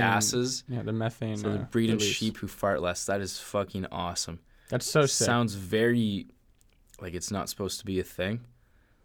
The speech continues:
Speaker 1: Like that, like,
Speaker 2: How
Speaker 1: that's
Speaker 2: do you do
Speaker 1: definitely,
Speaker 2: that?
Speaker 1: that's definitely
Speaker 2: I, I, I
Speaker 1: fucking
Speaker 2: would
Speaker 1: up
Speaker 2: just
Speaker 1: with
Speaker 2: wanna know,
Speaker 1: nature in
Speaker 2: like
Speaker 1: some shape or it's definitely ruining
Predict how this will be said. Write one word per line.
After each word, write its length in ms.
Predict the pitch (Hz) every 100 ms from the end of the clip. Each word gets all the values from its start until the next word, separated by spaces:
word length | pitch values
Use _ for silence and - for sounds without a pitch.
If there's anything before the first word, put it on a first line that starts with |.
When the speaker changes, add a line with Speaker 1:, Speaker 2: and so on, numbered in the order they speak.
| _
Speaker 1:
Like 80 | -
that, 380 | 85 - - -
like, 120 | 92
Speaker 2:
How 60 | 107
Speaker 1:
that's 60 | 180
Speaker 2:
do 20 |
you 60 | 339
do 40 |
Speaker 1:
definitely, 160 | 131 170
Speaker 2:
that? 140 | 135 120
Speaker 1:
that's 160 | 123
definitely 300 | 135 127 131
Speaker 2:
I, 40 | 147
I, 40 |
I 120 | 175
Speaker 1:
fucking 240 | 131 120 113
Speaker 2:
would 60 |
Speaker 1:
up 40 | 110
Speaker 2:
just 100 | 113
Speaker 1:
with 80 | 113
Speaker 2:
wanna 160 | 190 180
know, 100 | 170
Speaker 1:
nature 240 | 165 120
in 60 | 117
Speaker 2:
like 100 | 120
Speaker 1:
some 160 | 127 104
shape 360 | 98 98 92 -
or 240 | 92 95 - _ _ _ -
it's 200 | 92 -
definitely 340 | 104 - 98 -
ruining 440 | 95 98 92 87